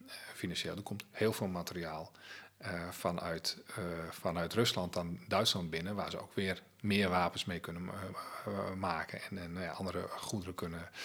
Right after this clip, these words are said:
eh, ontwikkelen. Dus, ehm, heb je er voordeel van, eh, als je een beetje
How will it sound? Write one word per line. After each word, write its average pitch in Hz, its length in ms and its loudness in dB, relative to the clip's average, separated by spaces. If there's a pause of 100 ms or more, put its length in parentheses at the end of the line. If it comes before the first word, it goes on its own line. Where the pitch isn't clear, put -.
(1000)
eh, 120 580 8 (460)
ontwikkelen. 131 520 12 (420)
Dus, 117 300 12
ehm, 107 520 12 (1200)
heb 113 320 2
je 127 80 8
er 104 100 6
voordeel 120 400 10
van, 90 360 4
eh, 92 320 2
als - 120 0
je - 60 2
een 98 60 4
beetje 95 300 6